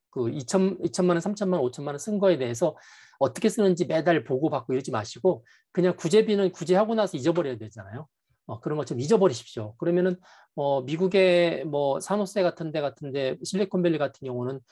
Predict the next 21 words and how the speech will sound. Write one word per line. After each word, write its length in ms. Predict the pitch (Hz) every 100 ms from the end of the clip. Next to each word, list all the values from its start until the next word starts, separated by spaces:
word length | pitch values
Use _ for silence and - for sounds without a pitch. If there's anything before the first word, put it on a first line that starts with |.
| _ _
보통 240 | - 127
스타트업이 1080 | - - 208 - 190 170 156 139 151 147 143 -
이 320 | 131 123 117
백 180 | 117 117
개가 200 | 220 190
생기면 460 | 147 131 123 170 120 _ _ _
한 120 | 160 -
오 180 | 147
년 180 | 170 202
정도에 600 | 202 175 143 135 160 113 _ _ _ -
다섯 300 | - 120 185
개 140 | 208
정도가 320 | - 147 127 113
살아남거든요. 720 | 147 170 113 - 98 104 156 _ _ _ _ _ 208
어, 400 | 123 110 107 107
구십오 340 | - 147 139
개는 200 | 123 139
없어집니다. 680 | 123 127 - 151 120 87 - _ _ _ -
다섯 320 | 139 196 190
개가 420 | 196 180 202 202 _ _
백 240 | - 123